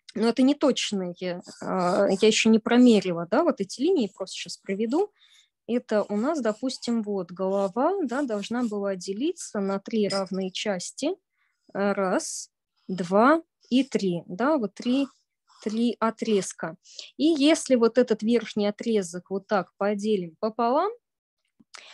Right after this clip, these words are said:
да, то есть это приблизительно, тоже можно прям промерить, да, если хотите. А, приблизительно, да, вот эта часть, половинка, равна вот этой части. То есть у меня тут вот мало получается на,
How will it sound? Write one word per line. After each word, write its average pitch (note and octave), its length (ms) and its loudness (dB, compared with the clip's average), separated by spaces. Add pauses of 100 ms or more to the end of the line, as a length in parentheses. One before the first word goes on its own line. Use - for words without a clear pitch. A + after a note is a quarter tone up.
(140)
да, D4 140 -2
то D#4 100 -6
есть - 220 -8
это D4 220 -6
приблизительно, A3+ 1400 0
тоже A3 200 0
можно D4+ 260 0
прям C#4 260 -2
промерить, G3+ 800 -2
да, A#3+ 140 -4
если G#3+ 320 -4
хотите. F#3+ 580 -8 (920)
А, G3 160 2
приблизительно, A#3+ 960 6
да, D#4 200 6
вот G#3+ 220 0
эта F#3 240 -2
часть, - 600 -2 (260)
половинка, A#3+ 880 0
равна A3 340 -2
вот B3+ 180 -6
этой B3+ 180 -6
части. - 400 -8
То F#3 80 -8
есть - 140 -4
у A#3 40 4
меня C4 160 4
тут B3+ 200 -2
вот A3 260 -2
мало G#3+ 360 6
получается G3 800 -2
на, B3 300 -2